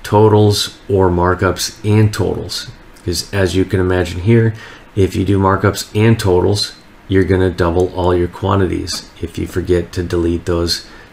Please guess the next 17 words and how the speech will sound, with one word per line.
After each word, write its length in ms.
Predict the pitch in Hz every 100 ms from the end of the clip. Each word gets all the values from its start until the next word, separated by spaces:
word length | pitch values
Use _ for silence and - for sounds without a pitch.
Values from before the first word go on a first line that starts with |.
| - -
total 480 | - 95 90 87 85 - - - - - - -
rows 640 | 87 90 87 85 87 -
in 160 | 90 90
your 140 | 85
Excel 340 | 85 - 85 82
file. 400 | - - 101 95
So 220 | - - 80
be 160 | 90
careful 400 | - 101 98 98
of 100 | 90
that. 320 | 90 95 - - - - - - - - - - - - - - - - - - - - - - - -
Uh, 320 | 101 101 101 -
I'm 120 | 110
gonna 160 | 107
go 180 | 101 98
ahead 420 | 92 98 95 98
and 800 | - 95 90 90 87 85 85 -